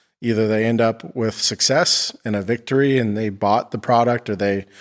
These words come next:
did what the guide told them to do and they, they win, or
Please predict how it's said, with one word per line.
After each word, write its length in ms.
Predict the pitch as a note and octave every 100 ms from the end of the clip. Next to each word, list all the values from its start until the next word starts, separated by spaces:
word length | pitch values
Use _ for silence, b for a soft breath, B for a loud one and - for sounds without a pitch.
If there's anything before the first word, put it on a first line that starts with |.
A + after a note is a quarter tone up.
| B B _
did 160 | A#2+ A2+
what 120 | A2+
the 80 | A#2
guide 320 | A2 A2 G#2+
told 220 | - A#2 A2+
them 160 | A2+
to 120 | -
do 200 | A2+ A2+
and 100 | G#2+
they, 180 | G2+ G#2
they 220 | G#2 G#2+
win, 380 | G2+ A2 C3 D3+ -
or 460 | C#3 C3 B2 A#2